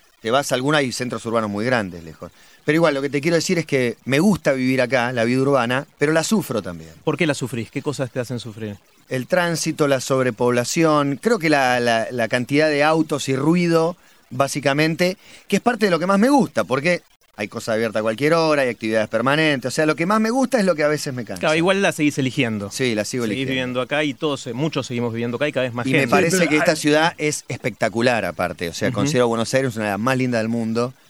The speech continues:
Speaker 1: y
Speaker 2: Claro.
Speaker 1: más interesantes
Speaker 3: Pero
Speaker 1: también.
Speaker 3: hay un punto, lo que decías vos y también él, es que hay, te pasan momentos de amor-odio, momentos de decir, "Qué linda ciudad la que estoy viviendo", y momentos que...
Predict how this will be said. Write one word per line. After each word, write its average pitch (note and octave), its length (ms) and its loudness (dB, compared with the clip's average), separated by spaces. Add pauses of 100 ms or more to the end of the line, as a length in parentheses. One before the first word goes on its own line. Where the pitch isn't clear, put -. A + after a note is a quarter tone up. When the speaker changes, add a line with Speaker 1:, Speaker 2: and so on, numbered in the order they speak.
Speaker 1:
y - 60 -20
Speaker 2:
Claro. A#2 100 -4
Speaker 1:
más A#2 140 -4
interesantes G#2+ 600 -4
Speaker 3:
Pero F2+ 100 -12
Speaker 1:
también. D#3 160 2
Speaker 3:
hay F#3 60 4
un F#3+ 100 4
punto, G3 200 4
lo E3 100 4
que D3+ 80 4
decías D3 320 2
vos E3 260 2
y D3+ 60 2
también C3+ 300 4
él, F3+ 120 4
es D#3 100 2
que D3 100 2
hay, E3 100 6 (680)
te F3 100 2
pasan E3+ 360 2
momentos C3+ 400 2
de A#2+ 60 2
amor-odio, A#2+ 480 2
momentos F3 320 4
de D#3+ 60 4
decir, D3+ 140 0
"Qué A3 120 -2
linda A#3 260 2
ciudad E3 360 0
la E3+ 100 0
que C#3+ 60 0
estoy D3+ 160 0
viviendo", E3 280 6
y F#3+ 40 4
momentos D#3 420 4
que... D3 240 0